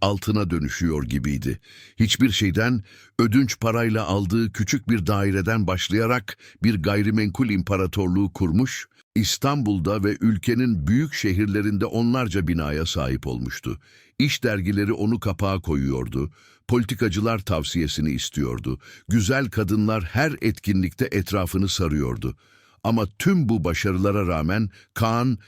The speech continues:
yalnız bir adamdı. Bir zamanlar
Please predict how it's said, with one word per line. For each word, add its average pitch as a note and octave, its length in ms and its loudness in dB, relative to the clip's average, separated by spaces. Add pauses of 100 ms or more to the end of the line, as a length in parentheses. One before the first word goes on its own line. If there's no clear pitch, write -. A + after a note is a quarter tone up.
(140)
yalnız F#2+ 560 0
bir D#2 100 -2
adamdı. A#1 540 -6 (520)
Bir B2 200 4
zamanlar D2 760 -2